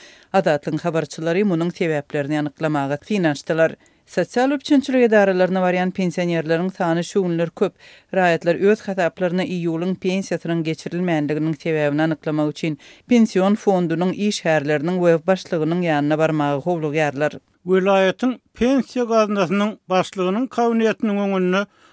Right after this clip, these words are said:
Speaker 2: nowaty duranlaryň ähli seniýaly resmi namalarda pensiýa gazynasynyň işgärler tarapyndan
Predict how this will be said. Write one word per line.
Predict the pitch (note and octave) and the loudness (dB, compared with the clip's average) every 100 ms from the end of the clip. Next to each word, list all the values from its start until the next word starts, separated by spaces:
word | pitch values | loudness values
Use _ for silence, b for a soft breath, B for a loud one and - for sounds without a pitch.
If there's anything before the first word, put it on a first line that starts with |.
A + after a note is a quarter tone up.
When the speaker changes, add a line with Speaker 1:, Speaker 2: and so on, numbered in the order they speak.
| b | b
Speaker 2:
nowaty | F3+ G3+ G3 E3+ C4 A#3+ | 0 2 2 0 -4 -4
duranlaryň | A#3+ A3 G3 F#3+ G#3 - G3 G3 | -2 0 0 0 -2 -6 -2 -2
ähli | - F3 | -2 -8
seniýaly | - - C4+ A#3 A3 G3+ F#3+ G#3 b b b | -8 -6 -2 0 4 4 2 -2 b b b
resmi | F#3 G3 - G3 G3 | -4 -2 -2 -2 0
namalarda | G3 G3 F#3 F3 D#3+ E3 A#3 b b _ | 2 2 0 -2 -2 -4 -6 b b _
pensiýa | B3 C#4 C4+ - B3 A3 | 0 2 0 -2 -4 0
gazynasynyň | G#3+ G3+ F#3+ D#3 G3+ A3 - _ | 0 2 -2 0 0 -2 -8 _
işgärler | A3 G#3 - G3 F#3 E3+ G3 A3+ | -4 -2 0 2 2 2 -2 0
tarapyndan | C#4 A#3+ G#3 A3 G3+ G3 G#3 | 0 0 0 0 2 2 0